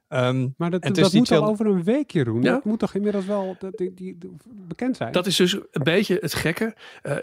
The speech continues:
Speaker 3: in Nederland is die hele registratie nog niet eens open gegaan. Terwijl vanaf eenendertig december moet iedereen dus dat in één keer gaan doen.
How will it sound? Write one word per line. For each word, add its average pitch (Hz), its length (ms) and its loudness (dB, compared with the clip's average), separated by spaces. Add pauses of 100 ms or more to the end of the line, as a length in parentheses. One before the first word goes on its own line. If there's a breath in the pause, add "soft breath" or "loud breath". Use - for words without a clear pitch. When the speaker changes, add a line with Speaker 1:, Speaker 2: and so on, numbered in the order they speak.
Speaker 3:
in 156 160 0
Nederland 190 320 4
is 190 100 2
die 170 100 4
hele 165 120 4
registratie 160 600 2
nog 120 120 -4
niet 117 120 -6
eens 117 220 -8
open 135 280 -2
gegaan. 120 360 -4
Terwijl 127 420 -6
vanaf 139 220 -4
eenendertig 135 560 -4
december 127 380 0
moet 147 200 2
iedereen 127 280 0
dus 117 100 -6
dat 123 280 -4 (100)
in 180 140 0
één 247 100 6
keer 143 200 2
gaan 160 120 2
doen. 151 260 2